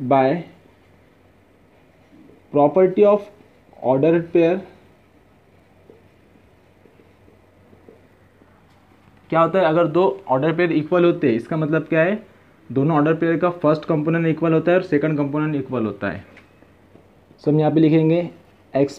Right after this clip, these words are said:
plus one by three is equal to one by two and y by three minus one is equal to three by two।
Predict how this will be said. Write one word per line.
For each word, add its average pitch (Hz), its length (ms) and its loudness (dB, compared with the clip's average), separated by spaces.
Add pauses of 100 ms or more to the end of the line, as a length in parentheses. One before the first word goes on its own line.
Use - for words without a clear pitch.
plus 190 260 2 (120)
one 139 240 2
by 156 100 4 (140)
three 156 180 4 (180)
is 117 120 -4
equal 143 480 0
to 165 80 2
one 147 260 2
by 156 80 2 (160)
two 175 140 2 (1500)
and - 1160 -4
y 117 140 6 (140)
by 170 60 2 (200)
three 165 120 2 (120)
minus 131 400 -2
one 151 180 2
is 120 140 -2
equal 131 500 -2
to 165 80 -2 (1400)
three 131 140 -2
by 123 140 -2 (140)
two। 98 140 -10